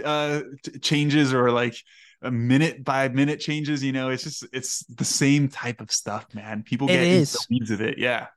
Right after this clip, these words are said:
Speaker 2: There, well, that, it's because there's a common psychological thoroughfare between the two.
Speaker 1: Yeah.
Speaker 2: It's just this idea that it can't be that simple. And it's like, dude, literally all of the fucking richest people on earth and are telling you to buy the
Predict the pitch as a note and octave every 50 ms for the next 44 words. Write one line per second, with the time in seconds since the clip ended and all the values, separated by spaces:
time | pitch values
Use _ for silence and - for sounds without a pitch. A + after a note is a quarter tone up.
0 | _ _ F#3 F#3+ F#3+ - F#3+ G3+ G#3 G3+ G3 G3+ - F#3+ - - F#3 - G#3+ G3
1 | A3 G3+ F3 D#3 - - D#3 D3+ D#3 D3+ D3 C#3 C3+ - D3+ C3+ C3 - C#3 C3
2 | B2 C3 C3 B2+ B2+ - B2+ A#2 - - A#2+ B2 B2+ A#2+ G#2+ - G2+ F#2+ F#2+ F#2+
3 | - _ - C3+ - - D3 C#3 C3 B2+ B2 C#3+ B2+ C3 C#3 G#2+ F#2 A#2 B2+ -
4 | - - D3 C3+ - - D3 C3+ - D3+ C3+ C3+ A#2+ C#3 D3 D3 C#3 B2+ C3 B2
5 | A#2 G#2+ - _ _ _ _ _ _ _ _ _ _ D3+ D3+ D3 - - - -
6 | E3+ D#3 D#3 D3+ - B2 - C3 C3 C3 A#2+ B2 A#2 A2+ - - C#3+ C#3+ C3+ -
7 | B2 A2 A#2 A#2+ - D#3 C3 A#2+ - - G#3 A#3 G3 - - E3 F3 F3 G3 G#3
8 | A3 A3 A#3+ B3+ A#3 - - C#3+ D3 E3+ G3 G#3+ A3 G#3 F3 F3 F3+ D#3 - F3+
9 | E3+ D#3+ - D#3 C#3 C3 D3 D3+ - - D#3+ C#3+ - - E3+ D#3+ C#3+ D3 C3 C3+
10 | B2+ C#3+ C3+ C3 C3+ C#3+ C3+ C3+ C3+ - C#3+ B2 - _ _ _ _ C#3+ C3+ B2+
11 | - - D3 C#3 C#3 C#3+ C#3+ C#3+ C#3+ C#3 B2+ A#2 C3+ B2+ C3+ C#3 C3+ C#3+